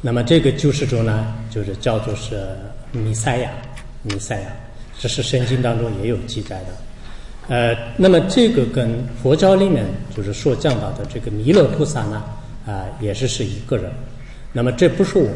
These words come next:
说的，因为这个是很抽象的一个道理。但是这个是，呃，通过他们的研究，也就是说，呃，中国的北大的校长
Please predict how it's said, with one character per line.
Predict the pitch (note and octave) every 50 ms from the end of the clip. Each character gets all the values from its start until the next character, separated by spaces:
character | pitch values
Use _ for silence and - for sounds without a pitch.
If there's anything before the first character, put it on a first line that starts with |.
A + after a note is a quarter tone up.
| G#2+ -
说 | - - D#3+ D3 A#2
的， | - - - - - - - - - -
因 | C3 B2+
为 | C#3+ C#3
这 | - - D#3
个 | B2+ B2+ G#2+
是 | - - C3 A2+ A2 A2 G#2+ - -
很 | - G#2+ G2
抽 | - - D3+
象 | C#3+ - F#3+ E3
的 | - - G2 - -
一 | -
个 | A#2+ -
道 | A#2 G2+ G2+
理。 | G2 F#2 - - - - - - - - - -
但 | - D3+ C#3+
是 | C3+ D#3
这 | D3 D#3 G3+ D#3+
个 | C#3 C3+
是， | - - C3+ A#2 G#2 G#2 G2+ G#2 A2+ - - - - - - - -
呃， | A#2+ G#2+ G2+ G2+
通 | G#2 - - D#3 D3+
过 | D3 C#3 B2+
他 | - - - C#3+
们 | C3 A#2
的 | A#2
研 | G#2+ G#2 A2+ B2+ C#3+ D3
究， | B2+ A#2+ G2 - - - - - -
也 | - A2+ G#2+
就 | G#2+ D3+ D3
是 | D3 D3+
说， | - C#3 A#2 A2 G#2+ - - - - - - - - -
呃， | D3 A#2 G#2+ G#2 G#2 A2
中 | A2 - D3 D3 D3+
国 | D3 C3 A#2+ A2
的 | G#2 G#2+ G2+ G2 F#2+ F#2+ - - - - - -
北 | B2+ A#2+
大 | A2+ A#2 A2 G#2 G2+ -
的 | A2+ G2 F#2
校 | - - - D#3 D3 G2
长 | - A2